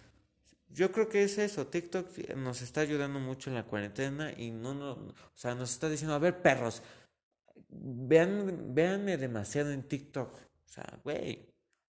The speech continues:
cabrón, tranquilo, estamos en la escuela, trabajamos, todo. O sea, hasta los contadores, mi papá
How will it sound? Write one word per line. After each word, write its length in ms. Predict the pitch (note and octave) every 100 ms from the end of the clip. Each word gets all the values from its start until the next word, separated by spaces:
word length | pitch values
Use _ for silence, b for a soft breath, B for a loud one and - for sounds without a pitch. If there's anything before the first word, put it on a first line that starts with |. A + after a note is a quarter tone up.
| _
cabrón, 540 | G#2+ C3 E3+ F3+ A#2+ -
tranquilo, 500 | A#2 A2 F#3 E3 G2+
estamos 360 | G2+ C#3 D3+ D3+
en 80 | B2+
la 60 |
escuela, 400 | A2 C#3 C#3+ D#3+
trabajamos, 680 | - G2+ G2+ C#3 E3+ E3+ -
todo. 340 | D#3 - - - _ b b b b b b _ _ _ _ _ _ _ _ A2
O 120 | G#2+
sea, 180 | B2+ C3
hasta 200 | C3 C3
los 180 | B2+
contadores, 480 | C#3 C#3+ D#3 G#3 G3
mi 140 | F3+ F#3+
papá 400 | G#3 G#3 C#4+